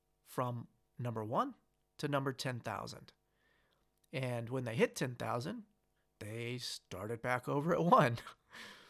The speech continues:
And he says with the battery, they spent almost five circuits or five series of attempts. Well, that's, that's almost fifty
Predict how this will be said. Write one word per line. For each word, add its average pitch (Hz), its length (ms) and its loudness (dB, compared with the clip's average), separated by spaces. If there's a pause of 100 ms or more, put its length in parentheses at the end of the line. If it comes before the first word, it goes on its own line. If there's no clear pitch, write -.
(540)
And 160 120 6
he 170 60 6
says 175 200 2
with 190 140 2
the 160 40 -2
battery, 151 760 0 (220)
they 156 120 6
spent - 760 -2 (1120)
almost 185 640 2
five 151 680 2
circuits - 440 -2
or - 60 -8
five 139 360 2
series - 840 -4 (280)
of 131 140 -2
attempts. - 580 -4
Well, 156 260 2
that's, - 360 -2 (520)
that's - 240 -4
almost 165 360 0 (280)
fifty 143 600 -2